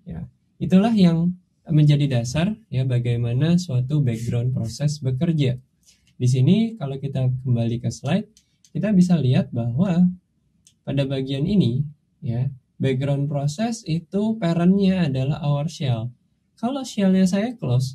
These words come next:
otomatis proses di bawahnya akan close juga. Ya, jadi itu penjelasan mengenai background proses. Untuk menjelaskan, eh, ini bagian,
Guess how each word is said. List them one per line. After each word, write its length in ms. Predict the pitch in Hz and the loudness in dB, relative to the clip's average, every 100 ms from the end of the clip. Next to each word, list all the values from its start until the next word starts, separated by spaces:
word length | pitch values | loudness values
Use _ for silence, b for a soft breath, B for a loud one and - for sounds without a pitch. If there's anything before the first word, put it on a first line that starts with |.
| - | -6
otomatis 800 | 135 127 123 110 165 190 - _ _ _ - | -4 2 2 2 0 0 -2 _ _ _ -6
proses 400 | 120 123 127 - | -2 0 -2 0
di 80 | 120 | 0
bawahnya 640 | 113 110 110 143 180 127 | 0 -2 -2 2 2 0
akan 320 | 127 127 175 - _ _ _ _ | -2 -4 -4 -10 _ _ _ _
close 240 | 110 113 | -6 -4
juga. 480 | 127 131 127 120 - _ _ | -2 -2 0 -2 -4 _ _
Ya, 240 | 117 117 | -8 -6
jadi 400 | 120 110 135 127 | -4 -4 -6 -4
itu 80 | 156 | -6
penjelasan 640 | 156 127 113 110 - 143 | -4 -4 -4 -6 -6 -2
mengenai 640 | 147 113 110 110 113 143 - _ _ _ _ | -2 -2 -6 -6 -4 -4 -6 _ _ _ _
background 640 | 113 110 117 117 127 147 - _ _ | -8 -6 -6 -2 -2 -4 -10 _ _
proses. 720 | - 127 127 127 107 - - - | -6 -2 0 0 -2 -8 -20 -20
Untuk 400 | - 160 123 131 | -8 -2 0 0
menjelaskan, 720 | 131 123 117 123 127 160 170 180 - _ _ _ _ _ - 139 | 2 2 2 -2 -2 0 0 -2 -8 _ _ _ _ _ -12 -2
eh, 480 | 127 127 127 127 127 - _ _ _ _ _ _ - | 2 4 4 2 -2 -8 _ _ _ _ _ _ -6
ini 240 | 135 117 | -2 0
bagian, 720 | 113 113 117 123 139 151 165 | 0 -2 0 0 2 0 0